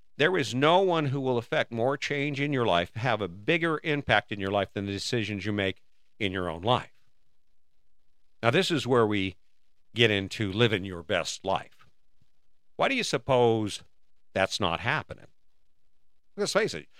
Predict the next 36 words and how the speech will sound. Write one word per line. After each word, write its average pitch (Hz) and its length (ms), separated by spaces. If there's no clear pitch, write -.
you 120 140
probably 143 500
don't 117 240
have 107 220
more 107 180
money 98 280
than 82 180
you 80 100
need. 120 300
You 104 80
probably 165 240
don't 143 140
even 117 120
have 120 160
ten 113 220
thousand 98 400
dollars 107 440
in - 60
the - 80
bank. - 200
You're 110 100
probably 156 260
not 131 220
really 131 260
satisfied 117 600
with 98 200
your 95 100
insurance, 95 540
but 98 200
that's 117 260
the 117 100
only 98 220
insur-, 104 280
insurance 104 480
you 85 100
have. 143 300